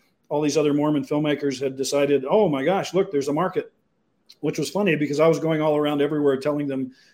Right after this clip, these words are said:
you know, "Finally, you know, there's a, there's a market for our stories. Now we, we can finally tell our stories." And I, I try to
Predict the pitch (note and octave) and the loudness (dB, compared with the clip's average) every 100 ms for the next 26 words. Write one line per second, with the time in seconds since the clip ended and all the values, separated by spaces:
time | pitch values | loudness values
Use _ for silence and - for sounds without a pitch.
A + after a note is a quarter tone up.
0 | _ - D3+ C3+ C3+ E3 F3+ D#3+ D3 D3 | _ -6 -2 -2 0 2 4 2 2 2
1 | C#3 C#3 C3 B2 - _ _ _ _ C#3 | 0 0 -2 -4 -12 _ _ _ _ -4
2 | C#3 C#3 D3+ F#3 E3+ - D#3 C#3+ C#3 F#3 | -2 2 2 2 0 0 0 0 0 2
3 | G3+ D#3+ C3+ D3+ D#3+ E3+ C#3 C3 E3+ F3+ | 4 4 0 -4 -4 -4 -6 -4 0 0
4 | D#3 C#3 F3+ E3+ - E3 F#3 E3+ C3+ C#3 | 0 -2 0 0 -2 -2 -2 0 -2 -4
5 | C3+ C3 C3 C3 - D3 C#3 | -4 -4 -6 -8 -2 0 -2